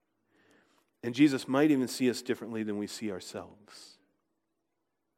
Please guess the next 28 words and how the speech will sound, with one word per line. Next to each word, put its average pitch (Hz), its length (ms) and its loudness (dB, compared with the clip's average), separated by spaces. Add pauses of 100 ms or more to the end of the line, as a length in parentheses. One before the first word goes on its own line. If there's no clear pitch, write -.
(3000)
At 143 100 6
the 151 80 6
woman's 185 320 10
invitation, 156 560 6
the 123 60 4
people 151 300 6
of 147 60 6
her 131 100 4
town 143 320 4
come 170 380 4
to 147 100 4
see 151 220 4
Jesus. 165 640 4 (420)
Let's 151 200 8
read, 139 240 8
uh, 131 120 10
verses 143 340 2
thirty-nine 143 500 6
to 123 40 0
forty-two, 139 560 4
the 123 80 4
last 131 220 4
part 120 180 2
of 110 80 -4
our 113 100 -2
story 110 320 -4
this 104 180 -12
morning. 104 200 -14